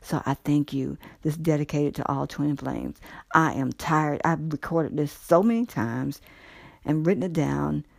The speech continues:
out of the subconscious <laughs> mind. Thank you so much. I'm sending you guys blessings of peace, love, forgiveness, and joy, and compassion. <laughs> Fubbing on the words. Again, it's all good. I'm not worried about that.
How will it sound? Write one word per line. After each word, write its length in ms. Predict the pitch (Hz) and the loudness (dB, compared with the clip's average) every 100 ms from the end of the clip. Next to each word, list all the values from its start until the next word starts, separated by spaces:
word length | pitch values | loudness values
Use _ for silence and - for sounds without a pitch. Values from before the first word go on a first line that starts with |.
| _ - | _ 2
out 140 | 165 180 | 2 4
of 140 | 160 | -2
the 80 | 147 | -6
subconscious 720 | - 160 - 170 202 - 185 | 0 0 2 2 2 2 4
<laughs> 0 | |
mind. 600 | 196 160 151 151 151 190 - - - _ - | 6 4 2 0 0 -4 -10 -20 -20 _ 2
Thank 260 | 175 165 | 4 2
you 60 | 170 | -2
so 200 | - 151 | -2 -2
much. 380 | 151 147 - - | 0 -2 -4 -4
I'm 100 | 160 | -4
sending 240 | - 156 | -2 -2
you 60 | 156 | 0
guys 340 | 147 143 147 | 0 -2 -4
blessings 560 | 151 151 147 147 147 143 | -4 0 0 0 -4 -4
of 140 | - | -6
peace, 320 | - 160 147 - | -2 -2 -2 -4
love, 380 | 147 151 151 - | -4 0 -2 -2
forgiveness, 480 | 147 147 156 143 - | -4 -2 -2 -4 -4
and 140 | 147 | -4
joy, 280 | 151 143 139 | -2 -2 -2
and 160 | 147 143 | -4 -4
compassion. 720 | 139 - 139 139 - 147 165 - - - | -4 -2 -2 -2 -4 -6 -6 -14 -20 -20
<laughs> 280 | - - - | -18 4 10
Fubbing 1500 | 247 247 160 - - - - - - - - 196 170 175 185 | 10 10 4 -8 -20 -20 -20 -20 -18 -20 0 4 6 6 4
on 140 | 208 | 4
the 80 | 254 | 2
words. 640 | 277 330 277 262 214 208 | 6 6 6 2 0 0
Again, 480 | - 208 151 123 120 | 0 2 4 2 0
it's 160 | - - | 0 6
all 240 | 139 131 | 6 6
good. 320 | 180 120 85 | 2 -2 -4
I'm 120 | 58 - | -4 -6
not 180 | - | -4
worried 220 | - 98 95 | -4 -4 -4
about 260 | 110 - | -6 -4
that. 300 | 139 117 110 | -2 -2 -4